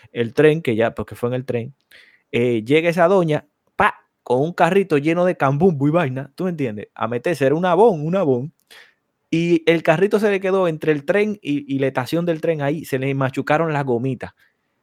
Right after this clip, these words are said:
Entonces, cuando yo veo que una muchacha que está ahí, que también va a correr, hace el amago de ayudarla, pues yo salí del otro, de la otra puerta, porque entre la puerta ya habían dos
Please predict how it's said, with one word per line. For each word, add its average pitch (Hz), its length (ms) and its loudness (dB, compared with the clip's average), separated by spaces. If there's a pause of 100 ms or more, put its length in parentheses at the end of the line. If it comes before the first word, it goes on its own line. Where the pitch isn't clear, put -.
(260)
Entonces, 143 640 -2 (320)
cuando 143 280 2
yo 170 160 4
veo 185 200 2
que - 80 -4
una 170 180 -2
muchacha 147 480 0
que 123 100 -10
está 143 120 -4
ahí, 131 140 -4
que - 140 -6
también 113 360 0
va 175 60 2
a 165 40 -4
correr, 139 400 -4 (760)
hace 139 240 0
el 160 80 2
amago 143 460 2 (100)
de 131 160 0
ayudarla, 143 640 0 (200)
pues 156 240 0
yo 185 160 2
salí 160 560 -2 (600)
del 147 300 0
otro, 254 480 0
de 147 220 2
la 135 280 0
otra 220 280 2
puerta, 139 360 0
porque 143 220 -4
entre 139 160 -2
la 123 100 2
puerta 190 240 2
ya 190 140 4
habían 190 240 4
dos 185 100 4